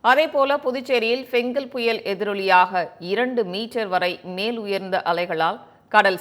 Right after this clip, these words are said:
சீற்றத்துடன் காணப்பட்ட நிலையில் அங்கு ஆய்வு மேற்கொண்ட முதலமைச்சர் ரங்கசாமி பொதுமக்கள் மற்றும் சுற்றுலா பயணிகள் கடலில் இறங்காதவாறு நடவடிக்கை எடுக்க அதிகாரிகளுக்கு உத்தரவிட்டார். தேவைப்பட்டால் கடற்கரை சாலைகளை மூடவும் அவர் அறிவுறுத்தினார்.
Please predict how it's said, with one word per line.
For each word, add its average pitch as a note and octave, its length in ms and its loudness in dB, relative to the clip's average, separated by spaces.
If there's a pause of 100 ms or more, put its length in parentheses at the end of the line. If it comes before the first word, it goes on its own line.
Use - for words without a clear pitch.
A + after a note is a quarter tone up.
சீற்றத்துடன் A#3 680 -8
காணப்பட்ட G3 500 -2
நிலையில் D#3+ 300 -4 (420)
அங்கு B3 240 0 (200)
ஆய்வு B3+ 360 4
மேற்கொண்ட G3+ 320 -4 (100)
முதலமைச்சர் F#3+ 480 -4
ரங்கசாமி F3+ 480 -4 (120)
பொதுமக்கள் G#3 540 -2 (160)
மற்றும் F3 320 -8
சுற்றுலா F#3 320 0 (100)
பயணிகள் E3+ 380 -2 (200)
கடலில் F3+ 380 0 (100)
இறங்காதவாறு E3+ 680 4 (400)
நடவடிக்கை C4+ 480 4
எடுக்க G3+ 220 0 (100)
அதிகாரிகளுக்கு A3+ 760 -4
உத்தரவிட்டார். D3 600 -2 (400)
தேவைப்பட்டால் B3+ 720 4 (360)
கடற்கரை A#3 440 6 (120)
சாலைகளை G#3+ 420 2 (100)
மூடவும் F#3+ 400 -2 (140)
அவர் G3 200 -4 (120)
அறிவுறுத்தினார். D#3+ 680 -4